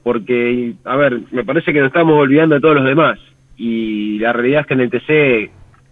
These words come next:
están los mejores, es la categoría más competitiva que tenemos en, en Sudamérica, y, y por más que parezca algo hoy, fíjate que en Rafael aparecía otra cosa. Esto es muy difícil, esto es muy difícil, así que no hay que apresurarse a poner candidatos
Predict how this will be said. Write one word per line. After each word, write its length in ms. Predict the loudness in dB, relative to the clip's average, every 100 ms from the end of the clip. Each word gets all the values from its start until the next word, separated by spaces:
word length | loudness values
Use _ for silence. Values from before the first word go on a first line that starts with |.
| _
están 240 | -12 -4 0
los 100 | 2
mejores, 460 | 0 2 2 2 0
es 100 | -2
la 80 | 0
categoría 400 | -2 0 0 0
más 180 | -2
competitiva 880 | -2 -4 -2 0 2 2 2 0 -4 -14 -10
que 100 | -6
tenemos 420 | -2 0 -2 -2
en, 220 | -6 -6 -8
en 100 | -8
Sudamérica, 680 | -2 0 2 2 2 2 0
y, 180 | -2 -8 -20 _
y 80 | -4
por 160 | 2 2
más 100 | 2
que 100 | 2
parezca 360 | 2 0 2
algo 200 | 2 6
hoy, 360 | 6 6 6 4
fíjate 320 | 2 0 2
que 80 | 0
en 60 | 0
Rafael 360 | 0 2 2
aparecía 380 | 2 0 0 -2
otra 180 | 0 2
cosa. 480 | 4 2 2 0 2
Esto 200 | 0 2
es 40 |
muy 140 | 4
difícil, 360 | 2 0 -4 -8 -12 -6
esto 180 | -4 0
es 80 | 2
muy 120 | 2
difícil, 360 | 4 0 2
así 220 | -2 -2 -2
que 340 | 0 0 -2 -12 _ _
no 120 | 2 2
hay 100 | 4
que 80 |
apresurarse 640 | 2 2 2 2 2 2 0
a 100 | 2
poner 280 | 2 2 2
candidatos 680 | 2 4 4 4 4 2